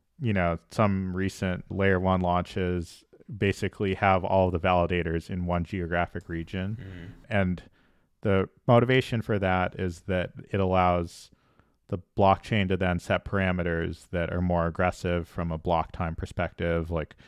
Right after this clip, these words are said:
Speaker 1: lower block times, faster time to finality, but it's all just a parameter optimization. It's not, like, a technological optimization. And it's really bad because if, you know,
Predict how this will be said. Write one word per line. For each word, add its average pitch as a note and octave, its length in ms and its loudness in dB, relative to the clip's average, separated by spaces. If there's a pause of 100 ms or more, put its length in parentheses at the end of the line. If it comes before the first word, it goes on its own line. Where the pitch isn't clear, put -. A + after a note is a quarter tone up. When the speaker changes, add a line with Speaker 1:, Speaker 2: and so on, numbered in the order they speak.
(340)
Speaker 1:
lower G2 280 4
block F2+ 320 2
times, F2 640 -2 (260)
faster G2+ 320 4
time F#2+ 220 2
to F#2 80 -2
finality, E2+ 680 -2 (280)
but G#2+ 100 4
it's G#2+ 140 4
all A2+ 100 6
just G#2+ 160 -4
a G#2 60 -2
parameter F#2 420 0
optimization. D#2+ 680 -6
It's - 160 -10
not, F2 360 0
like, E2+ 280 -6 (360)
a F#2+ 60 -4
technological F2 800 0
optimization. E2 840 -10 (500)
And A2 80 6
it's G#2 140 2
really B2+ 160 6
bad G2+ 360 4
because F#2 480 -4
if, - 440 -6 (2000)
you A#2+ 100 6
know, F2+ 360 6